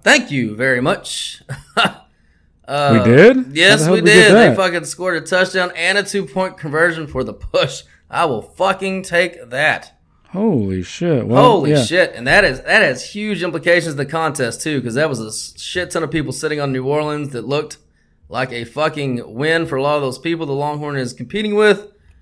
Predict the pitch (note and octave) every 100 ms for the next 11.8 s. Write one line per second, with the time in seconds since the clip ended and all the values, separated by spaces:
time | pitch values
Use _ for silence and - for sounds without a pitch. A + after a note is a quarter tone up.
0 | _ _ - C3+ C3 B2+ E3+ F3+ D3+ C#3+
1 | E3+ E3+ E3 C3+ A2+ G#2+ G#2 G2+ B2+ D#3
2 | - D3 D3+ D3+ - - G#2+ G#2 F#2+ F#2
3 | G2 _ _ _ B2 B2 A2 G#2+ G2+ -
4 | F#3 F3 F3 E3 G#3 G#3+ G#3 F#3+ D#3 F3+
5 | G3 G#2+ A#2 B2 C3+ - _ _ G#3+ A3
6 | C3+ G2+ - A3+ A3+ G#3+ G3+ G3+ F3+ G3+
7 | F#3+ E3 D#3 - _ - F3 F3+ G3 E3
8 | C3 - F3 E3 F3 D#3+ D3+ E3 F3+ E3
9 | F3 D#3 D3 C3+ B2 F#2+ G2 F3+ A#3+ B3+
10 | G#3+ D3+ - F#3+ A#3+ B3+ A#3+ A3 G#3 G#3+
11 | F3+ E3+ E3 D3+ A2 G#2 F#2+ -